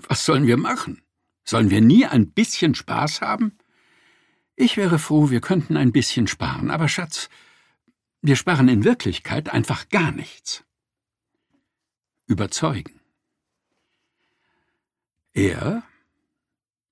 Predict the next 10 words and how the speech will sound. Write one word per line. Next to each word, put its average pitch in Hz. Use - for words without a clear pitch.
„Hab -
ich 135
dir 90
eigentlich 101
mal 98
von 107
meinem 87
Onkel 98
Brody 87
erzählt? 220